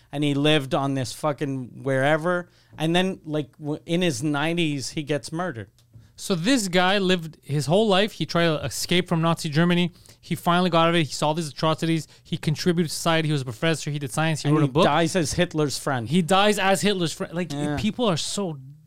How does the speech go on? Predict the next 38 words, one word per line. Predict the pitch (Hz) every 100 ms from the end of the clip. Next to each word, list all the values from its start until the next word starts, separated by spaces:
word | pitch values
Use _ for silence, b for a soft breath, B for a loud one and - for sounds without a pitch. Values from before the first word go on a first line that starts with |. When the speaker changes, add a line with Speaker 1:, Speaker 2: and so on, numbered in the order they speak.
| 190
Speaker 2:
dumb. | 175 156 123
They're | 143 147
unhelpable. | 156 151 156 135
But | 131 151
same | 214
thing | 214 233 175
with, | -
uh, | 143 127 -
Kanye. | 165 196
I | 147
saw | - 156
his | 156 151
interview | 143 156 156 160
with | 135
Lex | 131 143
Friedman. | - 147 165 247 - b b b b b
He's | - 226
just | 190 330 -
unwell. | 190 165 139 135
The | 127
guy's | 147 185
a | 151
bit | 165
of, | 170
Speaker 1:
Yeah. | 151
Speaker 2:
he's | 147
a, | 151
the | -
guy's, | 247 165 147
he | 147
can't | - 240
articulate. | 180 - 175 135 120 B B
I | 165
don't | 233 262
think | 254
he | 160
hates | 151 190 180
anyone. | 180 202 247